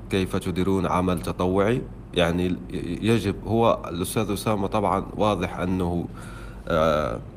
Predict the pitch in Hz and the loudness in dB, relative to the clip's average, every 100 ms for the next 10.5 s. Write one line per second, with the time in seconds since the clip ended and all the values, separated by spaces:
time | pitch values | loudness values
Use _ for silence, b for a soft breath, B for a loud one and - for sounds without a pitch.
0 | - - - - - - 98 110 123 113 | -16 -16 -16 -16 -16 -8 2 4 4 4
1 | 90 101 101 110 95 - 98 95 92 90 | 0 0 4 4 4 0 0 0 2 2
2 | 101 95 - 95 98 92 - B B B | 0 0 2 2 2 0 -4 B B B
3 | - 95 90 90 - 98 104 139 131 92 | -2 0 0 -2 0 2 4 2 0 0
4 | 92 98 101 110 135 95 82 87 87 90 | 0 0 0 2 0 0 0 0 0 0
5 | 101 98 80 90 95 - - - 87 90 | 0 0 0 0 0 -2 -6 -2 0 0
6 | 104 104 92 95 90 95 98 87 82 85 | 2 2 2 0 -2 -2 0 0 -2 -4
7 | - 117 156 - B B B B B B | -2 -2 -2 -6 B B B B B B
8 | - - 110 107 - 120 117 117 110 - | -8 0 2 2 0 2 4 4 0 -4
9 | - 107 101 98 98 92 101 101 87 90 | -2 2 4 2 0 -2 -2 -2 0 0
10 | 90 101 113 120 | 0 2 2 2